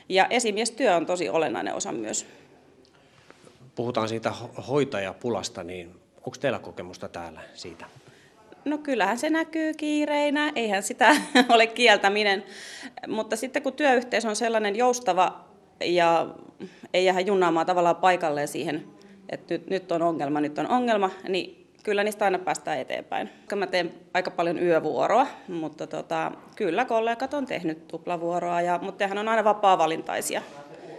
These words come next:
Speaker 1: et ei ne tota, ole pakollisia.
Speaker 2: Miten täällä on ratkottu hoivapulaa, hoitajapulaa?
Speaker 1: Meillä ainakin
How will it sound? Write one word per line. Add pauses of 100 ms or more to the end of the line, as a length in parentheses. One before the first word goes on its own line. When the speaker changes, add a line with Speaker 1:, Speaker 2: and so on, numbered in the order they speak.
(220)
Speaker 1:
et
ei
ne
tota, (260)
ole (600)
pakollisia. (540)
Speaker 2:
Miten
täällä
on
ratkottu (560)
hoivapulaa,
hoitajapulaa? (500)
Speaker 1:
Meillä
ainakin